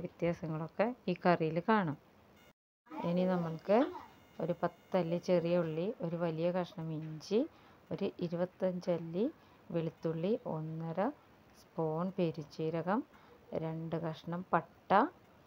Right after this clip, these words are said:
പത്ത് ഏലക്കായ, ഒരു സ്പൂൺ കുരുമുളക്. കുരുമുളക് നമ്മൾ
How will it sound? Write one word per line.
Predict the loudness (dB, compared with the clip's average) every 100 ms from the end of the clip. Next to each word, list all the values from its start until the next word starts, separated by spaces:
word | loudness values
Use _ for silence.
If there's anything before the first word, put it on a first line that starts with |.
| -20 -20 -20 -20 _ -20 -20 -10 -6
പത്ത് | -6 -8 0 2 2 -2 -4
ഏലക്കായ, | -2 -2 -4 -2 -2 -2 -4 -6 -20 -20 -6 -4
ഒരു | 0 0 -2
സ്പൂൺ | -4 -2 0 -2 -4 -14 -20 -20 -20 -20 -20 -20 -20 -20 -20 -20 -6
കുരുമുളക്. | 0 0 2 0 -2 -6 -14 -20 -20 -12 -4
കുരുമുളക് | -2 0 2 2 2
നമ്മൾ | 2